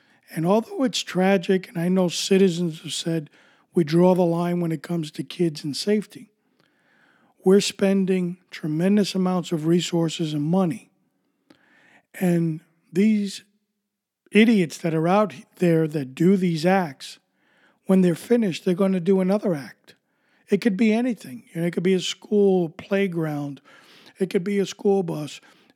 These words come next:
It could be in a shopping mall. Who knows what, what, what lurks in these idiots' minds. And then we're gonna be forced to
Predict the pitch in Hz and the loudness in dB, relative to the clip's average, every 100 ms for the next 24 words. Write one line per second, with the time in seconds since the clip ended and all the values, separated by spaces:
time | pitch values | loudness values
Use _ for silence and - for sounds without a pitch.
0 | - 190 185 185 202 208 196 190 190 185 | -4 -2 -2 -4 -2 -2 0 -2 -2 -4
1 | - 208 208 202 185 165 147 139 240 277 | -4 0 0 0 0 0 -2 -2 2 4
2 | 214 190 143 - - _ _ 180 175 175 | 6 4 0 -8 -20 _ _ -4 -4 -4
3 | 180 170 - _ _ _ 185 180 175 190 | -6 -6 -8 _ _ _ -4 0 2 2
4 | 185 180 170 170 175 175 156 170 170 175 | 0 -2 0 0 2 0 -2 -2 -2 -2
5 | 160 139 - _ _ _ _ _ _ - | -4 -8 -14 _ _ _ _ _ _ -12
6 | - 185 185 202 196 196 185 185 - - | -2 2 4 2 2 -2 -2 -4 -4 -2
7 | 185 175 - 160 | -2 -2 -6 -10